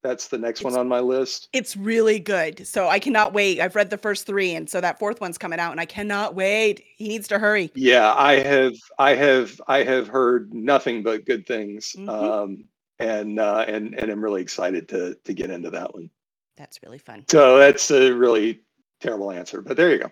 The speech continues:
Speaker 2: No, I like your answer. It's a good answer. What it means is I read a lot, and I don't always know who it is I'm reading, and I would say that's probably pretty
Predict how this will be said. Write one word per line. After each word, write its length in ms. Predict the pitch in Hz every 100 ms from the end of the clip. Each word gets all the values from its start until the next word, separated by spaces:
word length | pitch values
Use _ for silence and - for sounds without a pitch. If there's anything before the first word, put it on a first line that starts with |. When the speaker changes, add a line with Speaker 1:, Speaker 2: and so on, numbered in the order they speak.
| _ _ _ _
Speaker 2:
No, 100 | 277 571
I 120 | 294
like 180 | 311 -
your 100 | 311
answer. 280 | 254 226 185
It's 120 | 170
a 40 |
good 120 | - 269
answer. 380 | 349 453 196
What 100 | 190 277
it 60 |
means 200 | 247 339
is 140 | 320 233
I 80 | 240
read 240 | 240 277
a 60 | 294
lot, 220 | 269 202
and 80 | 170
I 60 | 196
don't 180 | 214
always 260 | 220 226 220
know 160 | 220 214
who 140 | 226
it 100 | 208
is 140 | 202
I'm 120 | 190 175
reading, 300 | 202 170 165
and 100 | 180
I 260 | 185 180 170
would 120 | 175
say 140 | - 175
that's 220 | 156 -
probably 360 | 156 156 - 117
pretty 200 | -